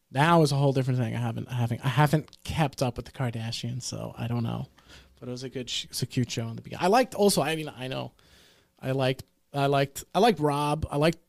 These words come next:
Bruce back then, you know. Now Caitlyn, I, I like those guys. Lamar Odom, I was a big basketball fan. I was a huge basketball fan, and, like, Lamar Odom was on the show, and I'm like,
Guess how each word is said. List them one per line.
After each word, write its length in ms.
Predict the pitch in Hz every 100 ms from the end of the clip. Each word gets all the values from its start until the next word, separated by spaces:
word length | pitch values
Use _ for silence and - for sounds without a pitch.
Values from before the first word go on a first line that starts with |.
| _
Bruce 360 | 143 143 147 -
back 280 | 147 135 -
then, 280 | 143 135
you 100 | 131
know. 240 | 127 123 123
Now 220 | - 127
Caitlyn, 380 | - 131 127 120
I, 340 | 113 113 - - _ _ _ -
I 60 | 123
like 240 | 139 214
those 120 | 120
guys. 140 | - 139
Lamar 360 | 165 165 175
Odom, 320 | - 226 202
I 60 | 120
was 140 | 135
a 40 | 123
big 220 | 147 131
basketball 500 | 120 117 - 110 107
fan. 280 | - - -
I 40 | -
was 120 | -
a 40 |
huge 340 | 127 - 139 123
basketball 400 | 120 131 - 143
fan, 280 | - 160 139
and, 160 | 117
like, 180 | 117 -
Lamar 300 | 120 120 117
Odom 400 | 113 110 113 110 - _ _ _ _ _ -
was 160 | 147
on 180 | 185 196
the 80 | 202
show, 400 | - 233 226 214
and 80 | 175
I'm 80 |
like, 240 | 185 185